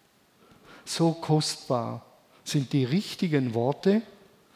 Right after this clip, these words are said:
zum richtigen Zeitpunkt. Ja zur Wahrheit,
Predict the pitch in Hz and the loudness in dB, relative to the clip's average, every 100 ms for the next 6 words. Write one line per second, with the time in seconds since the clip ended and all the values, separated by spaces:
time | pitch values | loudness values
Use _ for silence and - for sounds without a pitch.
0 | - - 139 143 151 - 139 139 131 123 | -8 -4 -2 0 -2 -4 -2 -2 -2 -2
1 | 120 131 - 131 123 120 - - - - | -2 -2 -6 -12 -12 -14 -20 -20 -14 -2
2 | 131 123 131 165 - 175 160 156 160 170 | 2 4 4 2 -2 -4 -2 -2 -2 -2
3 | 175 175 | -2 -4